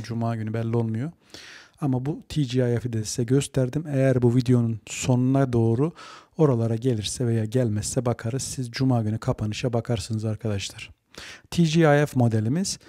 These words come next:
bir haftalık candle'da high'dan low'a Fibonacci çektiğimizde, eee, bir hafta boyunca olan hareketin tersi yönünde bir retracement, yani oraya doğru bir çekilme,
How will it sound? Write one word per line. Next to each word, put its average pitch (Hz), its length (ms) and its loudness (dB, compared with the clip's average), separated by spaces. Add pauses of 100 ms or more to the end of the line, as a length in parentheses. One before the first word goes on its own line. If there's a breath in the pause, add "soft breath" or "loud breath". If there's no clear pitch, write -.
(480 soft breath)
bir 180 100 8
haftalık 117 460 2
candle'da 123 540 0
high'dan 131 460 2
low'a 110 160 2
Fibonacci 123 580 0
çektiğimizde, 113 800 -2 (760 loud breath)
eee, 120 640 0 (540)
bir 139 360 2
hafta 143 420 2
boyunca 131 360 4
olan 123 380 0
hareketin 127 720 -2
tersi 147 540 -4
yönünde 135 440 0
bir 139 160 0
retracement, 131 800 0
yani 117 260 -2
oraya 131 240 0
doğru 123 200 0
bir 135 60 -2
çekilme, 113 580 -4